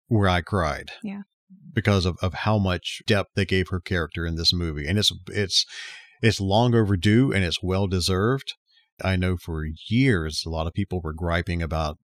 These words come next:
Speaker 1: you know, "Oh, that, you know, "Natasha doesn't have a movie. Black Widow doesn't have it." There's no really heavy female-centered movie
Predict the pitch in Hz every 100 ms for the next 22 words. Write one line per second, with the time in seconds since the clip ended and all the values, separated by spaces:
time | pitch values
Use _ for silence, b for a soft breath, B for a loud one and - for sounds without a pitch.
0 | - 98 73 - 107 101 82 80 - -
1 | _ _ _ _ _ 143 127 101 98 98
2 | 131 131 127 117 104 113 120 107 101 113
3 | 110 95 101 104 107 98 101 101 98 98
4 | 101 95 B B B B B 117 107 127
5 | 120 107 113 107 95 - - 123 117 107
6 | 95 - 123 117 110 101 - 120 110 98
7 | 87 95 104 98 98 90